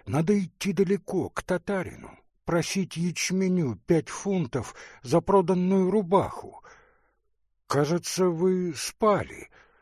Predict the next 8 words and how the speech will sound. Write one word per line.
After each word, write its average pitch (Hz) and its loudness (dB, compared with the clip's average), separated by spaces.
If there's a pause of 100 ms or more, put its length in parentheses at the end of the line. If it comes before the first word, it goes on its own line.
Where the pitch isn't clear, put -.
(300)
Помогу 139 2
вам 196 2
нести. 170 -2 (1000)
Стоит 117 -6
под - -12
крестом 135 -2
оборванный 139 -4
человек, 151 -6